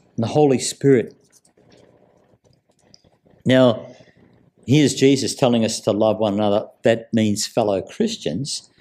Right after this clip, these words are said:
So what about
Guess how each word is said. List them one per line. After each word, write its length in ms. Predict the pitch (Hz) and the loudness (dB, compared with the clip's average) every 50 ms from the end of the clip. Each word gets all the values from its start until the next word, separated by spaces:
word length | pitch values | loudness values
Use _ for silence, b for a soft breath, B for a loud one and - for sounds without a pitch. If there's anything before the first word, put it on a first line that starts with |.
| b b b b | b b b b
So 600 | b - - - - 147 143 143 139 139 135 139 - - - _ _ _ _ _ _ _ _ _ _ - | b -6 -4 2 4 6 6 8 6 4 2 -2 -10 -18 -20 _ _ _ _ _ _ _ _ _ _ 0
what 180 | 139 185 202 | 2 2 2
about 580 | 190 196 - 151 143 135 120 120 - - - | 2 2 2 2 2 2 0 -2 -2 -6 -20